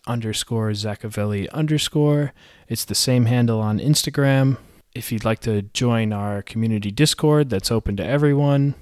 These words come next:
There's tons of great stuff on there. Big shout out to Llama King.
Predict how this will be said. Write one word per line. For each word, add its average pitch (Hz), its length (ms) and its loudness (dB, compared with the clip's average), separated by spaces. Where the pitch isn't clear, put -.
There's 107 140 -10
tons 143 260 4
of 113 80 0
great 107 200 -2
stuff - 300 0
on 131 180 2
there. 127 420 2
Big 147 260 2
shout 135 300 4
out 127 240 2
to 107 380 0
Llama 127 400 2
King. 123 580 2